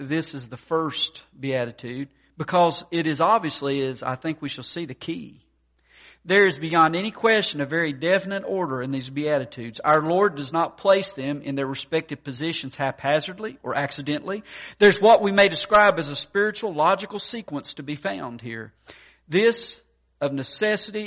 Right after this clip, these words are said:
is the one which must come at the beginning for good reason.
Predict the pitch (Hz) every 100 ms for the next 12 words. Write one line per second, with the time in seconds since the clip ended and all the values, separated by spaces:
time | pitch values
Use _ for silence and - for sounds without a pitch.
0 | - 135 135 131 185 202 185 139 - 151
1 | 165 175 - 180 180 160 131 117 117 175
2 | 185 185 - 127 110 143 175 165 151 127
3 | 120